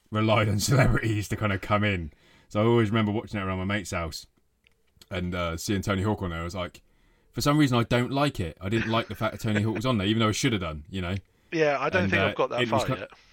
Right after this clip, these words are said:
Speaker 1: it was kind of the death of The Simpsons. That was kind of like, eh, yeah, they're, they're just, yeah, once you're kind of just relying on celebrities to make an appearance every single week, which they probably don't do, but I, that's when I kind of stopped, stopped watching it. But avid B B C Two, uh, watcher, mate, back in the day.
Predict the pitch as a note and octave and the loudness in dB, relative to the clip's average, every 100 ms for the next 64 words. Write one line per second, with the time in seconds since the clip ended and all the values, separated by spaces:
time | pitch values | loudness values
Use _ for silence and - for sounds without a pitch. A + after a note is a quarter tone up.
0 | - - B2+ A#2 C3 A2 G#2+ B2 G2+ G2+ | -10 -2 0 2 0 2 0 0 0 -4
1 | F2+ F2+ G2+ - E2+ E2 F#2 F2+ F#2+ F2+ | -6 -4 -4 -6 -10 -8 -8 -6 -6 -4
2 | E2+ F2 - _ _ - - - F2+ F2+ | -6 -8 -16 _ _ -20 -20 -12 -8 -6
3 | E2 - F#2 E2+ F2 E2+ - G2+ F2+ E2 | -8 -8 -6 -4 -4 -6 -10 -8 -8 -6
4 | G2+ - - _ _ _ _ _ _ _ | -6 -6 -10 _ _ _ _ _ _ _
5 | _ _ - F#2+ E2+ A#2+ G#2 G#2+ G#2+ F#2 | _ _ -10 -8 -2 -2 -2 -2 -2 -2
6 | G2+ - _ G#2 G2+ G2+ G2+ F#2+ F#2 - | -6 -8 _ -4 0 0 2 0 -4 -2
7 | G#2 F2 F2+ F2 F#2 F#2 F2 F2+ G#2 F2+ | -4 -4 -6 -6 -6 -6 -4 -2 -2 -2
8 | E2 F2+ E2 F2+ E2+ F2 D2+ - A#2+ C#3 | -4 -8 -6 -8 -8 -8 -10 -10 -4 -2
9 | D3+ G#2 F#2 F2+ E2 F2+ D#2 C#2+ F2+ F#2+ | 0 -2 -4 -6 -6 -8 -8 -10 -8 -8
10 | F#2+ F2 D#2 E2+ E2 - F#2 - - _ | -8 -10 -12 -14 -14 -12 -14 -16 -20 _
11 | _ - F#2 D#2+ D#2+ - D2+ - _ _ | _ -12 -10 -10 -14 -14 -14 -16 _ _
12 | _ _ _ _ _ _ _ - F2+ A#2 | _ _ _ _ _ _ _ -12 -2 0
13 | G2+ E2+ A2+ G#2 F#2+ F#2+ - F#2+ E2+ E2+ | 0 0 0 0 -2 -4 -2 -2 -2 -4
14 | E2+ E2 D#2+ D#2+ F#2 - D#2+ D2+ D#2 - | -4 -4 -6 -8 -10 -12 -14 -14 -14 -14
15 | D#2 E2 D2+ D#2+ | -14 -12 -12 -10